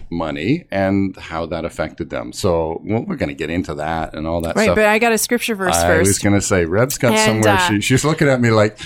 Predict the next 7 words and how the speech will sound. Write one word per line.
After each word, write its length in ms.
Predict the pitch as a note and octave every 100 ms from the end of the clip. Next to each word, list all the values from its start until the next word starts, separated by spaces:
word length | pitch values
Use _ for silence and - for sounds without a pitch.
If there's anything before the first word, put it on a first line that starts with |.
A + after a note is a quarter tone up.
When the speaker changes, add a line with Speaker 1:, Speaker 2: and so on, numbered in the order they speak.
| - _
Speaker 1:
"I 60 | A#2
wanna 280 | E3+ D3+ G2+
get 360 | F#2+ C3+ A3+
to 80 | C#4
Speaker 2:
<laughs> 160 | - E4
Speaker 1:
this." 560 | F#4+ C#3+ - B2 - - - - - -
Speaker 2:
Um, 360 | - A3+ A3+